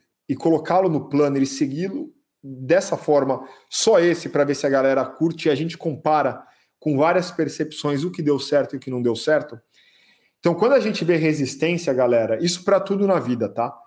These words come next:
A gente precisa convidar a galera pra um universo de experimentação.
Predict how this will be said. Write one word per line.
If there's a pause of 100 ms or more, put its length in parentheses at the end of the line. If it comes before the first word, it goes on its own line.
(520)
A
gente
precisa
convidar
a
galera
pra
um
universo
de
experimentação.